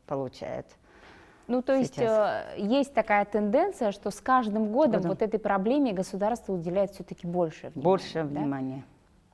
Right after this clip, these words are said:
Speaker 1: да.
Speaker 2: А какие проблемы вы можете вот чётко выявить? Может быть, три основные проблемы, которые мешают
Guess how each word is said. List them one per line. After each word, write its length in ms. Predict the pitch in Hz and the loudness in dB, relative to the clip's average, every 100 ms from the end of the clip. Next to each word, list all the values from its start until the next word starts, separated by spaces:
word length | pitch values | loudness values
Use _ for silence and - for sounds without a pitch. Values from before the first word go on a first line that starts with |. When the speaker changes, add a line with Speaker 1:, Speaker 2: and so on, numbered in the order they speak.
| - - | -20 -18
Speaker 1:
да. 140 | - - | -16 -12
Speaker 2:
А 80 | - | -4
какие 320 | 233 233 339 | -2 4 4
проблемы 880 | 339 226 196 220 240 220 185 151 - _ _ 170 | 6 4 6 4 4 4 0 -4 -10 _ _ -8
вы 160 | 190 | -4
можете 420 | 202 202 180 - | -2 -2 -4 -8
вот 140 | 180 175 - | -10 -10 -6
чётко 400 | 214 202 - 170 | -4 -4 -4 -4
выявить? 420 | 208 285 208 - | -2 -2 -2 -6
Может 200 | 185 170 | -8 -6
быть, 160 | 165 - | -8 -2
три 280 | 247 269 285 | 2 2 2
основные 540 | 208 - 226 214 196 170 | -2 -2 -2 0 0 0
проблемы, 520 | - 175 208 247 202 | -2 -2 0 0 0
которые 400 | 175 185 185 180 - - - | -4 -4 -2 -2 -8 -20 -10
мешают 720 | 202 202 - 277 311 262 - | -4 -4 0 2 4 4 0